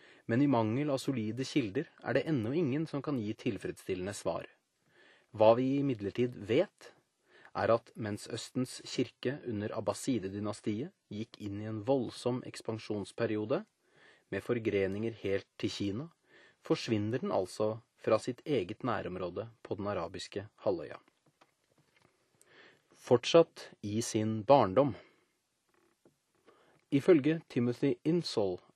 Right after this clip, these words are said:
er arkeologiske studier av den kristne historien i Gulfen fortsatt, sitat, "in its infancy", sitat slutt. Det samme kan sies om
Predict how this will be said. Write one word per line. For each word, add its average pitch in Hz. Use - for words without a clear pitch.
er 120
arkeologiske 113
studier 101
av 113
den 131
kristne -
historien 110
i 123
Gulfen 110
fortsatt, -
sitat, -
"in 127
its -
infancy", 113
sitat -
slutt. -
Det 120
samme 143
kan 170
sies 123
om 123